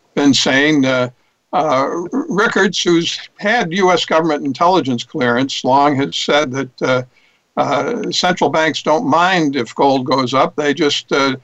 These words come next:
uh, don't want it to be terribly noticeable. They don't want it to, uh, be, uh, uh, disruptive. Uh, they, they want to maintain what they call orderly markets. Of course, orderly markets are not necessarily markets at all.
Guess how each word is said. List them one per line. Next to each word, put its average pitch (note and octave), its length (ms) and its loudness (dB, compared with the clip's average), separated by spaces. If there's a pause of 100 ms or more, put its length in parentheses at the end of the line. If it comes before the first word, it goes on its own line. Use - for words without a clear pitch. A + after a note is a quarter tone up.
(380)
uh, C3+ 220 -2
don't D#3+ 280 0
want E3+ 200 2
it E3 120 -4
to E3 80 -8
be C#3+ 140 2
terribly D#3 460 2
noticeable. D3+ 680 2
They C3+ 140 0
don't E3 220 0
want D#3 220 2
it D3 120 -6
to, C#3 340 0
uh, C3+ 120 4
be, C#3+ 400 2
uh, B2 160 2 (460)
uh, C3 220 0
disruptive. C#3+ 920 0
Uh, C3+ 380 2
they, C#3+ 380 0
they D#3 160 2
want D#3+ 260 2
to D#3 80 -4
maintain D#3 520 0
what D3 160 0
they C#3 160 0
call C#3+ 460 2
orderly D3 460 2
markets. E3+ 580 0
Of - 140 -12
course, D#3 360 0 (440)
orderly G#3 420 4
markets F3+ 500 2
are E3+ 80 0
not E3+ 240 -2
necessarily D3+ 720 0
markets C3+ 480 0
at F#3+ 80 2
all. G3+ 480 2